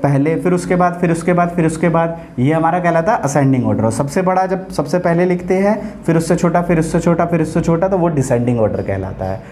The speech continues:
आरोही और अवरोही क्रम। एक और देखते हैं हम।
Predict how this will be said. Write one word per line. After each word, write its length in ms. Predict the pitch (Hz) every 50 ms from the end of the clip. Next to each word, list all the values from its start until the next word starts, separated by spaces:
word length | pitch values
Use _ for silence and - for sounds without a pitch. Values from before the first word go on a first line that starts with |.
| - - -
आरोही 420 | 110 117 123 131 143 160 180 202
और 140 | 196 175 147
अवरोही 340 | 139 113 113 117 110 113 113
क्रम। 280 | 110 90 90 90 95 - - - - - - - - -
एक 160 | 156 147 175
और 80 | 170
देखते 320 | 143 147 - 143 - - 123
हैं 60 | 113
हम। 280 | 113 113 113 113 113